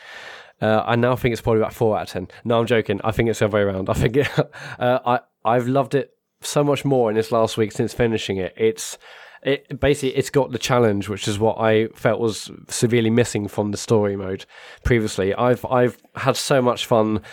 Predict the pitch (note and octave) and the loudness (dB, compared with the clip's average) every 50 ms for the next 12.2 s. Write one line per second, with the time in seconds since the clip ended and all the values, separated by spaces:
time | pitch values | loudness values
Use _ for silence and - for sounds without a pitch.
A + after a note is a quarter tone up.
0 | - - - - - _ _ _ _ - A#2 - A#2+ A2+ A2+ A2 - - A#2+ A#2+ | -20 -20 -20 -20 -20 _ _ _ _ -16 -6 -2 0 0 0 0 0 0 0 2
1 | A#2 B2 A#2+ A#2 A#2+ A2+ A#2 A2+ G#2+ - B2 A2+ A2+ A2 G#2 A2 A2 G#2+ G#2+ G#2 | 2 2 2 2 2 2 2 2 2 2 2 2 2 2 2 0 0 0 -2 -2
2 | A#2 A2+ A#2 A#2 - - A2+ A2+ A#2 A2+ - B2 A2+ G#2+ G#2+ G2 G#2 G#2 G#2 - | 0 0 0 0 -2 -2 0 0 0 0 2 0 0 0 0 -2 -4 -4 -4 -6
3 | - B2+ B2 B2+ C3+ C3 B2+ B2+ C3 A#2 G#2+ A#2+ A#2+ A2 A2+ A2 A2 A2 A2+ A2+ | -4 -2 0 2 2 2 2 2 0 0 -2 -2 0 0 2 2 2 2 2 0
4 | G#2 A2 A2 A2 A2+ A#2+ A#2 B2 B2 A#2 A#2 A2+ G#2+ - - - - B2 A2+ A2+ | 0 0 0 0 0 2 2 2 2 2 0 0 -2 -6 -12 -8 -6 -4 -2 -2
5 | G#2+ - - A2+ A2 G#2+ - - A2 G#2+ G#2+ - - - - - - - - - | -2 -2 0 0 0 0 -2 -4 -6 -6 -6 -8 -14 -20 -20 -20 -20 -20 -10 -4
6 | - A2 - - B2 A#2 A2 A2 - _ _ - C3+ B2+ C#3 D3 C#3+ C#3 C3+ A#2+ | -4 -4 0 2 2 2 2 0 -2 _ _ -6 -2 0 2 2 2 2 0 0
7 | - A#2 G#2+ G#2+ G#2+ A2+ A2 A#2 A2+ G#2+ A2 A2+ A#2+ B2+ A#2+ A2 G2+ - - D#3+ | 0 0 0 2 2 2 2 0 0 0 0 0 0 0 0 -2 -2 -4 -4 -4
8 | C#3 - C3 B2 A#2 A#2 A#2 A2+ A#2 A#2 A#2 A2+ G#2+ D#2+ G#2 - - A#2+ A2 G#2 | -2 0 -2 0 0 2 2 2 2 2 0 0 -2 -4 -8 -6 -6 -6 -6 -6
9 | G#2 - B2+ A#2+ A#2 A2+ A2+ G#2+ A2+ A2 G#2+ A2 A#2 A2+ A2+ A2+ A2 A2+ A2+ A2 | -6 -4 -2 0 2 2 2 0 0 0 0 0 0 2 2 0 2 0 0 0
10 | - A#2 G#2+ A2+ A2+ A2 A2+ A2 G#2+ A#2 A2+ G#2+ G#2+ G#2 A2 A2+ A2+ A2 A2 G#2+ | -2 -2 -2 -2 -2 -2 -2 -2 0 0 0 0 0 0 0 0 0 0 0 -2
11 | G#2+ G#2 G#2+ G#2+ G#2 - - A2 G2+ A2 - - A2 A2 G#2+ - G#2+ G2 A2+ A2 | -2 0 -2 -2 -2 -2 -4 -4 -4 -4 -2 -2 -2 -2 -2 -2 -2 0 2 2
12 | A2 A2 G#2+ G2+ | 2 2 0 -2